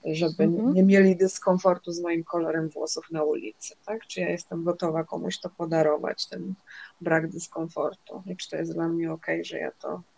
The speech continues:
Speaker 1: podaruję.
Speaker 2: No dobra, to teraz spróbuję to zawęzić i za-, i ciekawa jestem waszych jakichś refleksji, mm, bo k-, bo jeżeli chodzi o kobiecość, fem-,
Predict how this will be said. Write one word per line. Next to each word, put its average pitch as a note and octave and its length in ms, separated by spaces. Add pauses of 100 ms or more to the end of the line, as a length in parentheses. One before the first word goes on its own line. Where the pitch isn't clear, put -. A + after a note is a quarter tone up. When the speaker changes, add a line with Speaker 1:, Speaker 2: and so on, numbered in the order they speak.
Speaker 1:
podaruję. D#3 640 (1200)
Speaker 2:
No A#3+ 120
dobra, D3 400
to G3 140
teraz A#3 320
spróbuję G#3+ 400
to G3+ 160
zawęzić G3+ 800
i F3+ 260
za-, F3 240
i F3+ 260
ciekawa F3 400
jestem E3 300
waszych D#3+ 340
jakichś - 260
refleksji, - 680 (240)
mm, G3 380 (600)
bo G3 140
k-, - 180 (200)
bo G3 120
jeżeli G3 200
chodzi A3 260
o G3 60
kobiecość, D#3 1080
fem-, G3+ 280